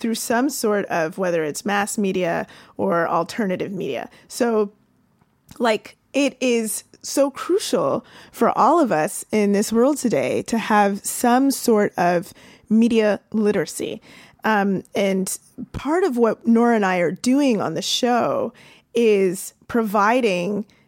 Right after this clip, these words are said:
that, um, that ability to critique media, to be media, to be literate about the media, uh, by telling you how we think about,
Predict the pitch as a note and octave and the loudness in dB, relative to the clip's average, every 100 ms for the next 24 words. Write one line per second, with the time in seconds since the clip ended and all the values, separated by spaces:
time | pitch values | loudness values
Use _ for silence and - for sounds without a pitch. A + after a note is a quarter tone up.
0 | _ - G#3 A3 F#3 F3+ - _ _ _ | _ -6 0 2 2 0 -4 _ _ _
1 | G#3+ F#3 F3 - - F#3+ F#3 - G#3 A3 | -2 0 -2 -6 -8 -2 -2 -2 -2 0
2 | G#3+ A#3 F#3 E3+ D#3 A3 _ - - A3 | 2 2 0 -2 -4 -8 _ -8 -2 0
3 | F3+ F3+ - - G3+ - C4+ C4 G3 E3+ | 0 -2 -4 -6 -4 -2 -2 -2 -2 -2
4 | D3+ A#2 C3+ - G3 A#3 A#3+ A#3 G#3 G3 | -2 -4 -4 -6 -2 0 2 2 2 2
5 | G3+ - - A3+ G#3 G3+ G#3+ G3 - G#3 | 0 -2 -4 -2 0 2 2 2 0 -2
6 | G3 F#3+ G3+ A#3 A3+ A#3 A#3 B3+ C4+ - | -2 -2 -2 0 0 2 2 0 -4 -14
7 | - - _ _ - F#3 - A#3 A#3 B3 | -20 -20 _ _ 0 0 2 2 4 0
8 | - C4+ C#4 C4 A3 G3+ G3 - - - | 0 2 2 2 2 2 0 -4 -20 -10
9 | - C4 C4 A#3 C4 C#4+ - A#3+ A#3+ - | 0 2 4 2 0 0 0 0 0 -2
10 | C3 C#3+ - | -4 -4 -6